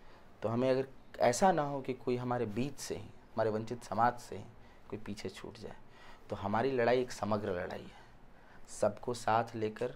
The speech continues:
एक बेहतर लड़ाई कि सबका रिप्रेजेंटेशन हो सके, सबको जीत मिल सके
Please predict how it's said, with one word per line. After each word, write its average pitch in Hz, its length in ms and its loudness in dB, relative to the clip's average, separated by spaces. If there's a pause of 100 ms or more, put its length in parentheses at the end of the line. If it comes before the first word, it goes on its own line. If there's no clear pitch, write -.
(480)
एक 98 200 -8
बेहतर 107 340 4
लड़ाई 117 280 6
कि - 380 -12
सबका - 720 12 (280)
रिप्रेजेंटेशन 92 680 -4
हो 90 140 -10
सके, - 280 -14 (480)
सबको 151 580 8 (260)
जीत 110 340 -4
मिल 95 140 -4
सके - 280 -10